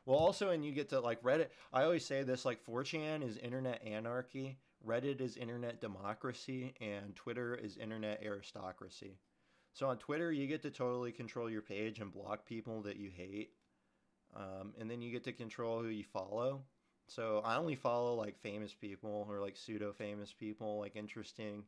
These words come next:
somewhat accomplished people, basically. Like, almost everyone who I follow is significant in at least some sort of mi-, minor way.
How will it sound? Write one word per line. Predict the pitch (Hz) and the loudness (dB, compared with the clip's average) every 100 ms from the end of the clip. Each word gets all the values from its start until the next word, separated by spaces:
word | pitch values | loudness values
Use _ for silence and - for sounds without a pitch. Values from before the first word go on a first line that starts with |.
| _ _ _ _ _ | _ _ _ _ _
somewhat | - 117 110 | -6 -2 0
accomplished | 107 117 107 107 110 - | 0 0 -2 0 -2 -4
people, | - 104 104 101 | -4 -4 -4 -6
basically. | 101 101 104 107 - 101 98 - _ _ _ _ _ _ _ _ _ _ _ _ _ _ _ _ _ _ _ _ _ _ _ _ _ _ _ _ _ _ _ _ _ _ _ _ - _ _ _ _ _ - | -4 -2 -4 -6 -8 -10 -12 -16 _ _ _ _ _ _ _ _ _ _ _ _ _ _ _ _ _ _ _ _ _ _ _ _ _ _ _ _ _ _ _ _ _ _ _ _ -20 _ _ _ _ _ -14
Like, | 107 107 | -8 -2
almost | 120 131 - | 2 2 2
everyone | 123 131 127 120 | 0 2 0 0
who | 117 | -2
I | 107 | -4
follow | 101 107 107 110 107 | 0 4 4 4 4
is | 104 | 0
significant | 104 - 123 101 107 - 107 101 101 | -4 -6 -6 -4 -6 -6 -6 -6 -6
in | 101 | -8
at | 104 | -6
least | 104 - | -6 -4
some | 107 104 | -4 -4
sort | 110 101 104 | -6 -4 -2
of | 101 92 - - _ - _ _ _ _ _ _ _ _ _ | -4 -6 -14 -20 _ -20 _ _ _ _ _ _ _ _ _
mi-, | 107 98 104 - | -8 -4 -4 -6
minor | 104 101 113 107 98 | -6 -4 -2 -2 -4
way. | 98 101 98 95 | -2 -2 -4 -8